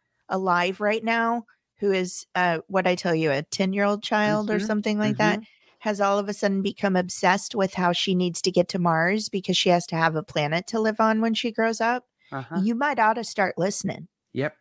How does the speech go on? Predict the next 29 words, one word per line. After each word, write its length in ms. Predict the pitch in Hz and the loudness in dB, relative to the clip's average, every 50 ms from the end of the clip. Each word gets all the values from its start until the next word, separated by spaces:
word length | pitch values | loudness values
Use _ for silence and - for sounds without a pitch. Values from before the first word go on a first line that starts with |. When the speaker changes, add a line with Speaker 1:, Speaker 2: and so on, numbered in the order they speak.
| _ _ _ _ _ _ _ _ _ _ _ _ - | _ _ _ _ _ _ _ _ _ _ _ _ -4
Speaker 1:
They 120 | 196 202 | -2 0
say 160 | 196 269 277 | 2 2 0
she's 240 | 262 - - 220 - - | 0 0 -2 -2 -2 -2
smarter 320 | - 226 226 226 214 214 | 0 0 2 2 2 2
than 160 | 196 190 185 185 | 2 2 2 2
Einstein 520 | 185 196 196 196 - - 196 185 180 165 | 2 2 0 -2 0 2 2 2 2 2
and 140 | 165 160 156 | 0 0 -2
Stephen 360 | - - 190 170 170 170 160 | -2 0 0 0 0 0 0
Hawking. 520 | 143 156 160 151 - - 156 113 - - _ _ | 2 2 0 0 0 -6 -10 -12 -12 -16 _ _
Speaker 2:
Yep. 120 | 214 226 226 | -2 -2 0
Speaker 1:
So 340 | - - 165 151 139 - - _ _ _ _ _ _ _ _ _ | 0 0 2 2 0 -2 -6 _ _ _ _ _ _ _ _ _
she 260 | - - - 220 240 | -8 -4 -2 0 0
wants 260 | 247 240 214 170 - | 2 0 0 -2 -2
off 160 | 180 165 156 - | -4 -6 -2 -2
this 140 | 170 160 - | -2 -2 -2
planet 360 | - - 175 170 151 143 - - - | -4 -2 -2 0 0 0 -2 -2 0
bad. 340 | 151 151 139 104 - - - _ _ _ - | 2 4 4 4 2 -2 -8 _ _ _ -2
We 140 | 233 226 | 0 0
might 220 | 233 277 359 403 403 | 0 0 0 2 2
Speaker 2:
<laughs> 20 | |
Speaker 1:
oughta, 320 | 349 294 262 269 233 208 208 - _ _ _ - | 2 2 2 0 -2 -2 -4 -8 _ _ _ -2
we 100 | 269 277 | -2 0
might 240 | 285 330 427 508 554 571 508 494 | 0 0 0 2 2 2 2 2
oughta 160 | 453 415 320 | 0 -2 -2
start 360 | - - - 269 254 233 226 | -2 -2 0 2 2 2 0
Speaker 2:
Yep. 360 | - _ _ _ _ _ _ | -4 _ _ _ _ _ _
Speaker 1:
changing 440 | - - 269 262 220 165 170 160 139 - | -2 0 2 2 2 2 -2 -4 -8 -12
some 200 | - 156 156 151 | -10 -10 -10 -8
things 460 | - 156 135 135 - 202 - - | -6 -8 -8 -8 -10 -12 -14 -16